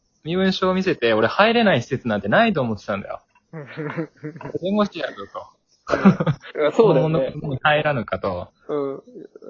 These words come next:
Speaker 1: で、
Speaker 2: ほんと、
Speaker 1: すぐひれ伏すと。
Speaker 2: うん。
Speaker 1: そう、警察官一番ひれ伏してくれるからさ、
Speaker 2: うん。
Speaker 1: まあ、できるそうなるかと思ったらさ、「これ何ですか？」みたいな顔してるわけ。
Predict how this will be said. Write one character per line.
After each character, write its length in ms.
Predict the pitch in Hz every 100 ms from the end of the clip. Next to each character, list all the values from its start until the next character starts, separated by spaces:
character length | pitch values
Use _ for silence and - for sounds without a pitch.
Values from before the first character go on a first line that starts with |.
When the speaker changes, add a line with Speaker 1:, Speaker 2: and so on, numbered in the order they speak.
| 151
Speaker 1:
で、 80 | -
Speaker 2:
ほ 100 | 120
ん 20 |
と、 60 | 143
Speaker 1:
す 80 | 175
ぐ 80 | 147
ひ 80 |
れ 160 | - -
伏 140 | 170
す 80 | 170
と。 160 | - - - - _ _ _ -
Speaker 2:
う 80 | 135
ん。 60 |
Speaker 1:
そ 240 | 127 113 98
う、 60 |
警 180 | - 175
察 220 | 190 170
官 160 | 104 95
一 200 | 107 139
番 180 | 143 135
ひ 80 |
れ 120 | 139 135
伏 100 | 143
し 80 |
て 80 | -
く 100 | 98
れ 80 | 98
る 80 | 104
か 120 | -
ら 80 | -
さ、 380 | - 98 95 - -
Speaker 2:
う 60 | 135
ん。 20 | 120 113 _ - - -
Speaker 1:
ま 60 |
あ、 20 | 123
で 140 | 156
き 120 | 180
る 100 | 170
そ 120 | 170 165
う 20 |
な 100 | 165
る 80 | -
か 140 | 110
と 80 | 107
思 140 | 110
っ 100 | 123
た 80 | -
ら 120 | 101
さ、 260 | 95 101 98 - -
「こ 120 | 127
れ 80 | 151
何 240 | 185 247
で 100 | 170
す 100 | -
か？」 80 | 117
み 60 | 110
た 80 |
い 40 | 107
な 60 |
顔 160 | 107 110
し 60 | -
て 80 |
る 80 | 110
わ 80 | 95
け。 160 | -